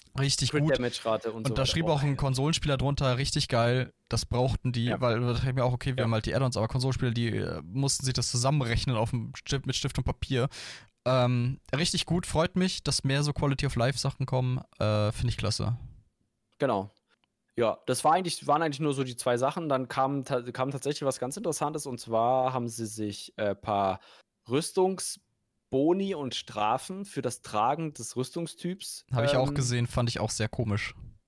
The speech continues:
Speaker 2: ausgef-, äh, ich weiß nicht, woher das kam. Ganz ehrlich, vielleicht kam das aus der P-V-P-Ecke. Ich kann's dir echt nicht sagen. Aber zum Beispiel, wenn man jetzt
Speaker 1: Mhm.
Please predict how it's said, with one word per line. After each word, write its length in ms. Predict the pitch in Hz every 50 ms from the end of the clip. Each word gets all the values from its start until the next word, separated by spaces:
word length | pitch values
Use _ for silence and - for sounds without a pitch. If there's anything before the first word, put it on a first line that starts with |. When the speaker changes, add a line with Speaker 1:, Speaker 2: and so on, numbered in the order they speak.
| _ _ -
Speaker 2:
ausgef-, 480 | 131 135 - - - - - - - _ -
äh, 260 | 127 131 117 - - 131 123 _ -
ich 140 | 127 117 -
weiß 200 | 165 127 131 -
nicht, 160 | 156 - -
woher 220 | 139 131 131 117
das 180 | 113 117 110 -
kam. 300 | - 127 117 135 160 - - _ - - -
Ganz 160 | 127 123 -
ehrlich, 260 | 131 139 156 139 -
vielleicht 300 | - - 131 131 131 -
kam 140 | - 160 160
das 120 | 160 143
aus 120 | 143 135 -
der 100 | 147 123
P-V-P-Ecke. 800 | - 143 127 139 127 - - 127 117 - 123 - 151 160 196 - _ _ _
Ich 200 | - 139 - -
kann's 220 | - 143 160 -
dir 80 | - 135
echt 160 | 139 139 -
nicht 120 | 143 131 -
sagen. 240 | 120 98 - - - - - - - _ - -
Aber 320 | - 160 185 170 147 123
zum 140 | - - 170
Beispiel, 320 | 151 127 110 - - 117 117
wenn 140 | 143 165
man 140 | 185 175 156
jetzt 260 | 139 147 110 113 120
Speaker 1:
Mhm. 220 | 120 120 123 156